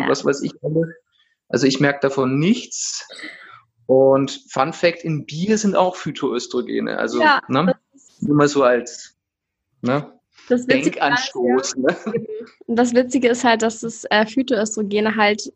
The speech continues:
Speaker 1: nicht wie Östrogene wirken, sondern nur in die gleichen Stellen andocken, aber auch komplett gegenteilig wirken können.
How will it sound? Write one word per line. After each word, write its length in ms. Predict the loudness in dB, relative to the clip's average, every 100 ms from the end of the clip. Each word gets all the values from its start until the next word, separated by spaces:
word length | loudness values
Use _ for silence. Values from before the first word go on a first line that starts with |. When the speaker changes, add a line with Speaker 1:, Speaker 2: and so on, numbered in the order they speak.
| _
Speaker 1:
nicht 300 | 0 2 2
wie 100 | 0
Östrogene 960 | 0 0 -2 0 0 2 2 0 -2 -8 _
wirken, 580 | 0 2 2 -2 -4 -2
sondern 340 | 0 0 2
nur 140 | 2 2
in 140 | 2
die 80 | 0
gleichen 300 | 0 0 -2
Stellen 360 | -4 -2 -2 -2
andocken, 400 | -2 -2 -2 0
aber 200 | 2 2
auch 220 | 0 -4
komplett 400 | -2 0 0 0
gegenteilig 520 | 0 0 0 -2 -2
wirken 240 | -2 -2 -4
können. 380 | -4 -4 -4